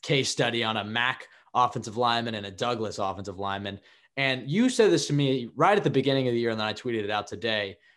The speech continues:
about when you look at Fant, a lot of people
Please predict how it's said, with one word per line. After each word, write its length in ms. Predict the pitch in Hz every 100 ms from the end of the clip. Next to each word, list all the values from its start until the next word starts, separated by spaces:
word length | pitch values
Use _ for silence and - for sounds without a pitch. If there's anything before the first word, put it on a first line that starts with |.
| _ 107
about 240 | 127 113
when 80 | 135
you 140 | 135
look 220 | 180 214
at 100 | 175 - -
Fant, 280 | 147 123 - _ _ _ -
a 60 |
lot 300 | 131 143 175
of 100 | 151
people 460 | - 143 139 110